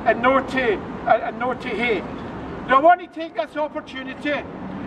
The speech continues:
to say a few words about the elections that took place just the other day, and the election that's going to come up.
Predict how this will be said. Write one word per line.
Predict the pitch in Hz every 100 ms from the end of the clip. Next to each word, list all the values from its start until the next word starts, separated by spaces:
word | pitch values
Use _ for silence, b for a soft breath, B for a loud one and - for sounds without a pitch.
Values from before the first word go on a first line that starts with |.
| - -
to | 269
say | 294 302
a |
few | - 269 285
words | 277 277 -
about | 247 262 262 - - - -
the | 240
elections | 247 247 302 - 285 269 185 -
that | 247
took | 254 262 269
place | - 247 202 - - - - -
just | 269 - -
the | 247
other | 254 240
day, | 247 254
and | 247
the |
election | 233 262 - -
that's | 247
going | 277 269
to | 240 233
come | 226
up. | 262 226